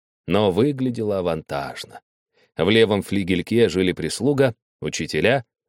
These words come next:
нередкие гости. Когда молодой барин только объявил, что намерен здесь обосноваться, деревенька Полынная насчитывала не больше тридцати дворов. Но через четверть века она разрослась,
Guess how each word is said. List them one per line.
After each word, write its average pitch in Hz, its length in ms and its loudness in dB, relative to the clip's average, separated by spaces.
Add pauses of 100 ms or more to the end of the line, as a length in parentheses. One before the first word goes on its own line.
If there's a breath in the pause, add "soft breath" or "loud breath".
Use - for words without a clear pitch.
(140)
нередкие 85 580 0
гости. - 460 -12 (880)
Когда 131 320 4
молодой 190 320 6
барин 180 340 4
только 175 320 4
объявил, 143 640 4
что 95 220 0
намерен 117 440 4
здесь 113 320 2
обосноваться, 101 760 -2 (360)
деревенька 156 580 2
Полынная 160 640 4
насчитывала 139 600 2
не 120 160 4
больше 117 360 -2
тридцати 92 420 -4
дворов. 90 400 -2 (640)
Но 147 300 4
через 151 280 2
четверть 135 480 2
века 110 400 4
она 107 180 2
разрослась, 92 920 2